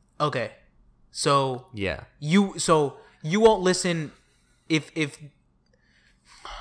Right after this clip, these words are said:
Speaker 1: wh-, okay, where d-, what, what is the line though for you? Like, what is the line that they have to cross in order to be like, "I can't listen to you anymore"?
Speaker 2: Um,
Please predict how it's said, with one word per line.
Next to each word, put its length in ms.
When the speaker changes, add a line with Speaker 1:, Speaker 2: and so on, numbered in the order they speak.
Speaker 1:
wh-, 240
okay, 200
where 380
d-, 80
what, 480
what 280
is 140
the 100
line 460
though 260
for 140
you? 400
Like, 220
what 300
is 80
the 100
line 320
that 280
they 140
have 220
to 80
cross 500
in 120
order 160
to 40
be 80
like, 160
"I 80
can't 240
listen 240
to 60
you 60
anymore"? 320
Speaker 2:
Um, 720